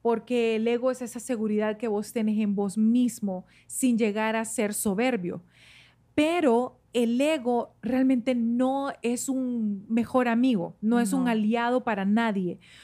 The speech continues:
Speaker 1: porque te tocan el ego y entonces ya te cegas, o sea, ya estás ciego absolutamente de cualquier situación y te impide llegar a esta etapa de la reflexión, por-, de decir como, "Ok, ¿en qué me equivoqué yo?".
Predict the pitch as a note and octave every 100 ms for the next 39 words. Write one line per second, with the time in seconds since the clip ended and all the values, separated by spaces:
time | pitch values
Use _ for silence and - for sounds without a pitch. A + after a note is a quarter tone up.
0 | - - B3+ C4 A#3 G#3 - D4+ F4+ F4+
1 | D#4+ A#3 A3 A3 A3 G#3+ G#3 A#3 A#3+ B3+
2 | F#3 A3+ G#3+ G3+ - - F#3+ F3+ F#3+ D#3+
3 | - - - G3 A#3 G3+ G3 A#3+ B3 A#3
4 | A#3 - - B3 C4 B3 G#3 - A3 G3+
5 | A3 G#3+ A3 A3 G#3 A3 F#3+ - G#3+ G3+
6 | - G#3+ G3+ - G#3 G3 - - - -
7 | - _ D#4 E4 D#4 - C4 A#3 - C#4+
8 | F4+ B3 F#3+ - - G#3 A#3 A#3+ B3 A#3+
9 | - B3 - C4 - D4+ A3 G3+ F#3+ G3+
10 | F#3 - G#3 G3 - G3+ A#3 A#3+ A#3 C4+
11 | A#3 C4 A#3+ A3+ A3+ D#4 G#3+ G#3 G#3 C#4
12 | D#4+ D#4 C4+ - B3+ G#3 G#3 G#3+ A3 F#3+
13 | F3 A3+ C4+